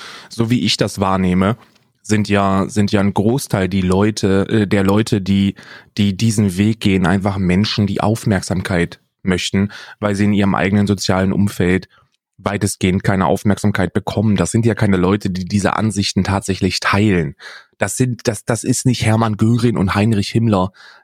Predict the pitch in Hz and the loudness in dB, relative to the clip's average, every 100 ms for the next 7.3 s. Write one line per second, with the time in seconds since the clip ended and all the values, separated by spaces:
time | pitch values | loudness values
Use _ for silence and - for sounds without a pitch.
0 | _ 104 98 92 92 92 90 - 95 92 | _ 0 0 2 0 0 0 0 0 0
1 | 90 90 - _ _ _ _ _ 113 101 | 0 -2 -6 _ _ _ _ _ -2 2
2 | 95 90 104 95 - 117 107 101 95 - | 2 2 0 0 0 0 0 0 -2 -4
3 | - - - 107 98 104 101 107 - 95 | -18 -14 -4 0 2 2 2 -2 0 0
4 | 95 92 98 101 95 101 107 101 104 104 | 2 2 0 -2 0 0 0 -2 -2 0
5 | 107 107 104 - - _ - 98 98 85 | 2 2 0 -2 -14 _ -2 0 2 2
6 | 101 104 - - 110 101 98 107 95 87 | 0 0 0 -2 -2 -2 0 0 0 0
7 | 85 98 | 0 -2